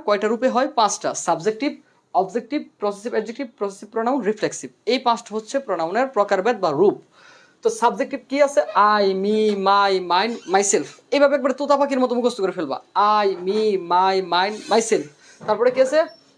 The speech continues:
We, us, our, ours, ourselves। তারপরে আছে you, you, your, yours, yourselves অথবা yourself। আচ্ছা, what is the difference between yourselves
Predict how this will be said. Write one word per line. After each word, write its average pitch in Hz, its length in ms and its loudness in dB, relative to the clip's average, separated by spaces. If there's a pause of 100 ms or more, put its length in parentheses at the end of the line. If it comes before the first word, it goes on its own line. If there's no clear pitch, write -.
(140)
We, 254 260 0
us, 214 380 2
our, 214 500 0
ours, 214 640 2
ourselves। 202 560 -2 (260)
তারপরে 208 200 -2
আছে 240 240 -6
you, 226 260 0
you, 233 540 -4 (160)
your, 254 220 2 (100)
yours, 247 460 0
yourselves 254 720 2
অথবা 185 260 -4
yourself। 208 500 2 (460)
আচ্ছা, 165 360 -2
what 208 160 2
is 262 100 0
the 240 140 2
difference 226 400 -2 (240)
between 202 300 -2 (120)
yourselves 247 680 2